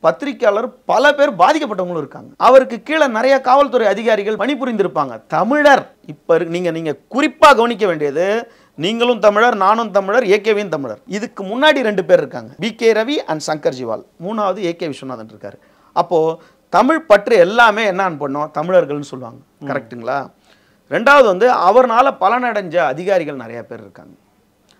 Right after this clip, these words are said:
Speaker 1: அப்ப இவங்கெல்லாம் வந்து ஏ கே வி வந்தா நல்லது அப்படின்னு சொல்லும்போது, ஊடகங்கள் வாயிலா பலனடைஞ்சவங்களோ, ஊடகம் வாயிலா நேரடியா வந்து, இப்ப இவங்க ரெண்டு பேரும்
Speaker 2: இப்போ நீங்க
Speaker 1: ஒரு
Speaker 2: சொல்ற கருத்துல இருந்து நான் என்ன கேள்வி வைக்கிறேன்னா, ஒரு தமிழக அரசோ, இல்ல மத்திய அரசோ,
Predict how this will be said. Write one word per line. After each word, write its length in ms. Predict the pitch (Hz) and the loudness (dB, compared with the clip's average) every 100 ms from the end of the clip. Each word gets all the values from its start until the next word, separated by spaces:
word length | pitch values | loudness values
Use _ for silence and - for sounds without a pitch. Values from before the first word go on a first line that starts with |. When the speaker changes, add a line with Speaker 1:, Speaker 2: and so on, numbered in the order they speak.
| - | -12
Speaker 1:
அப்ப 180 | 180 254 | -8 -8
இவங்கெல்லாம் 560 | 180 214 226 202 226 | -8 -8 -6 -4 -4
வந்து 320 | 208 185 196 160 | -6 -8 -8 -8
ஏ 120 | 196 | -6
கே 140 | 208 | -6
வி 80 | 175 | -8
வந்தா 320 | 127 117 143 | -8 -10 -10
நல்லது 480 | 123 110 110 110 101 101 | -10 -12 -16 -16 -18 -20
அப்படின்னு 200 | 98 110 | -20 -20
சொல்லும்போது, 680 | 110 101 92 95 101 107 _ _ | -20 -20 -20 -20 -18 -18 _ _
ஊடகங்கள் 500 | - 254 302 269 233 | -6 2 2 2 -2
வாயிலா 340 | 196 165 151 160 160 | 0 0 2 0 0
பலனடைஞ்சவங்களோ, 760 | 143 156 143 135 131 123 120 131 | -4 -4 -6 -8 -10 -8 -6 -4
ஊடகம் 380 | 147 220 208 165 | -2 -2 -2 -4
வாயிலா 220 | 143 165 160 175 | -2 -2 -2 -2
நேரடியா 500 | 269 294 247 262 233 | 0 -2 0 0 0
வந்து, 360 | 175 202 180 - | -2 -4 -4 -8
இப்ப 180 | _ 208 | _ -10
இவங்க 280 | 208 254 247 | -8 -2 -2
ரெண்டு 260 | 220 262 | 0 -2
பேரும் 380 | 220 240 156 196 | 2 4 4 0
Speaker 2:
இப்போ 220 | 208 - 123 | -4 -8 -14
நீங்க 220 | 131 156 | -8 -4
Speaker 1:
ஒரு 120 | 170 | -2
Speaker 2:
சொல்ற 20 | 180 | -2
கருத்துல 320 | 196 175 160 | -2 -2 -4
இருந்து 180 | 160 170 | -6 -6
நான் 180 | 156 | -6
என்ன 160 | 147 151 | -6 -8
கேள்வி 220 | 147 139 | -10 -10
வைக்கிறேன்னா, 480 | 131 117 120 165 220 | -10 -10 -8 -8 -6
ஒரு 180 | 180 147 | -6 -2
தமிழக 520 | 143 156 196 202 180 | -2 0 0 0 2
அரசோ, 840 | 139 139 156 - 147 190 240 - | 2 2 -2 -4 -4 -4 -6 -10
இல்ல 200 | 151 160 175 196 180 156 139 | -8 -2 0 2 2 2 0
மத்திய 420 | 139 151 196 175 | -4 -6 -4 0
அரசோ, 500 | 156 156 180 185 | 0 -2 -6 -8